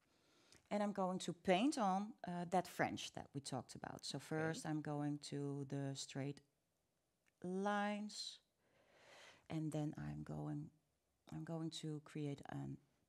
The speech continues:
Speaker 1: bigger, wider, uh, French because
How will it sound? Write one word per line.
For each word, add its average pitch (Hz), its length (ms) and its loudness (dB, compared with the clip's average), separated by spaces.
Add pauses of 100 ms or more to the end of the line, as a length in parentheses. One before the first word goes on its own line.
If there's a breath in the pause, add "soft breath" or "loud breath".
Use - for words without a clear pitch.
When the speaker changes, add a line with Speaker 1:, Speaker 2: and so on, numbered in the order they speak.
(580)
Speaker 1:
bigger, 151 560 6 (600)
wider, 151 680 -2
uh, 143 200 -6
French 196 440 -2
because - 540 -4